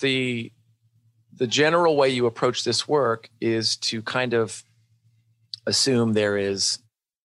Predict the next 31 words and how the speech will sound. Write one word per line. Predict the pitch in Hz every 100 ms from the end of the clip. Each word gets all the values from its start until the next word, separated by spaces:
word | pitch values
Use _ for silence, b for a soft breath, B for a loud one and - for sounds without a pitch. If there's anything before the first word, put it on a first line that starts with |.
| _ _ _ _ -
some | - 110
event | 101 92 156 190 - -
in | 160
the | 170
world | 143 131 127 123 123 - _ _
and | 113 107
some | 120 113
response | 110 - 110 104 -
in | 101
the | 98
world. | 101 - - -
And | 101
so | 110
what | 107 127
you're | 127
trying | 113 120 113
to | 110
establish | - - 113 113 101 -
to |
some | 110 110
extent | 107 - 107 101
is, | 98 107 110 - _ B B B
you | 113
know, | 107 _ -
is | 107 107
that | 117
effect | 127 131 123 - 123 120 -
real? | - 95 107 107 113 147 165
Does, | 101 90 -
you | 104
know, | 101